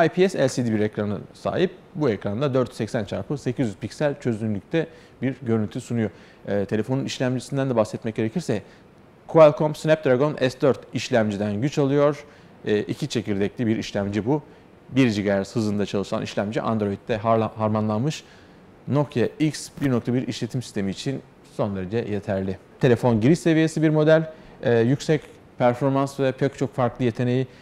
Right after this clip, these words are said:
e, bekliyorsanız belki sizin için biraz basit gelebilir. Ama fiyat performans açısından oldukça avantajlı. E, pil sü-, kullanımı konusunda son derece, e, iyi bir performans sunuyor bu telefon.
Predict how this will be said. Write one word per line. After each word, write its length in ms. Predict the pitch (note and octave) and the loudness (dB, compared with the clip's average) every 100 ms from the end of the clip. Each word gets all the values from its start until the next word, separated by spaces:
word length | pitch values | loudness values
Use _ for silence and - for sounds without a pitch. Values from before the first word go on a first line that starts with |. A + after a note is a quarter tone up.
| - - | -12 -2
e, 200 | G#2 G#2 | 0 2
bekliyorsanız 640 | A#2+ C3+ A#2+ B2+ A#2+ A2 | 2 2 2 2 0 4
belki 280 | A2 G#2+ - | 2 2 -8
sizin 300 | - A2+ A2 | -4 -2 -2
için 240 | - A2+ | 0 2
biraz 280 | G#2+ G#2+ G2+ | 4 2 0
basit 280 | G#2 B2+ - | -4 -4 -2
gelebilir. 480 | A2 G#2+ A#2 E3 - - - | 0 2 2 0 -4 -20 -4
Ama 200 | A2+ G2 - | -2 -2 -2
fiyat 340 | C3 D#3+ F3+ - | 0 0 0 2
performans 520 | C#3+ C#3 D#3 D#3 - - - - | 2 2 0 -2 -4 -20 -20 -12
açısından 540 | A#2 - - C3 B2 B2+ | -12 -12 -8 -4 -2 -2
oldukça 400 | A2+ A#2+ C#3 C#3 | -2 -2 2 2
avantajlı. 560 | A#2+ A#2+ A#2+ A2+ A#2 B2+ - - - | 4 2 0 0 -2 -4 -8 -20 -4
E, 220 | G2+ G2 - | -2 -2 0
pil 120 | C#3 | -2
sü-, 220 | B2+ - - | -2 -10 -12
kullanımı 500 | - B2 A#2+ A#2+ B2 | -2 2 2 2 0
konusunda 600 | A#2+ A#2 G#2+ A#2+ A#2 A#2+ | -2 -4 -2 -2 2 0
son 280 | A#2 B2+ A#2+ | 0 -2 0
derece, 340 | A#2 A2 A2+ A#2 - - - | 0 2 0 -2 -10 -16 -4
e, 180 | G2+ - | -4 0
iyi 200 | A2 A2 | -2 2
bir 100 | G#2+ | 0
performans 540 | - G2 A2 G2+ G2 | 0 -2 -2 -4 -4
sunuyor 280 | - G2 G2 | -6 -4 -4
bu 60 | F#2+ | -4
telefon. 420 | G2+ F#2+ C3 | -4 -2 -4